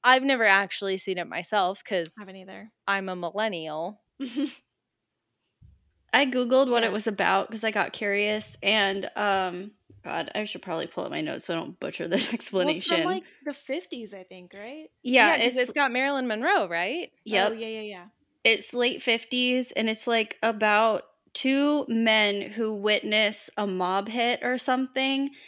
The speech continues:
Speaker 3: and to protect themselves from a mob, they cross-dress and travel with an all-women band.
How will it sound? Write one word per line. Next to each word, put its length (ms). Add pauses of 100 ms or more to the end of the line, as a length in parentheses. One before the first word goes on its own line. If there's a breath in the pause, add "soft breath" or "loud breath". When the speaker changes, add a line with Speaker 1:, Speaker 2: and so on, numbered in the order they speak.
(260 loud breath)
Speaker 3:
and 140
to 100
protect 560
themselves 800 (100)
from 220
a 80
mob, 460
they 120
cross-dress 920
and 160
travel 460
with 180
an 100
all-women 560
band. 560